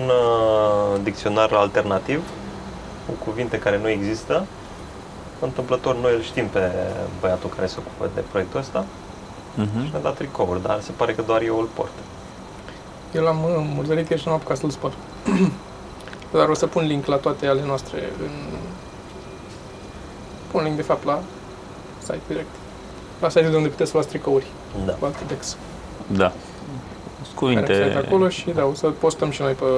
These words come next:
Speaker 1: Sunt sute de cuvinte.
Speaker 3: Sute de cuvinte,
Speaker 2: Sunt
Speaker 3: da.
Speaker 2: multe.
Speaker 3: Da.
Speaker 2: Una a fost, uh,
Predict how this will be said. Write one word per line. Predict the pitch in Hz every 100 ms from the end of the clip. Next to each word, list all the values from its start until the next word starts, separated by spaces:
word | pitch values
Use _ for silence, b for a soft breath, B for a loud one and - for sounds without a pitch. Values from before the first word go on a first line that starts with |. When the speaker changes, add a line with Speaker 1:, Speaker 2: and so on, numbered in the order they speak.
| 127 127 135 -
Speaker 1:
Sunt | 107 98
sute | - - 151 -
de | 92
cuvinte. | 92 98 98 90 95 - - - - -
Speaker 3:
Sute | - 156 143
de | 139
cuvinte, | 143 135
Speaker 2:
Sunt | 131 135
Speaker 3:
da. |
Speaker 2:
multe. | 95 - - - - - - -
Speaker 3:
Da. | - - - - - - - - - - - - - 104
Speaker 2:
Una | 104
a |
fost, | 98 104 - -
uh, | 98 98 95